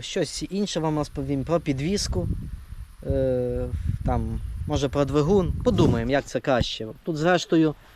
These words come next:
не так уже й багато всяких систем в цій машині, щоб там розбивати на якісь там, е, цілі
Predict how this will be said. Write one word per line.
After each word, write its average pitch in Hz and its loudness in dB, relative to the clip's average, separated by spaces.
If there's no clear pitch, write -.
не 143 -2
так 170 0
уже 160 0
й 160 2
багато 156 2
всяких 151 -4
систем 202 0
в - -6
цій 139 -2
машині, 123 0
щоб 117 -2
там 120 0
розбивати 139 2
на 135 0
якісь 131 -2
там, 120 0
е, 120 -2
цілі 131 2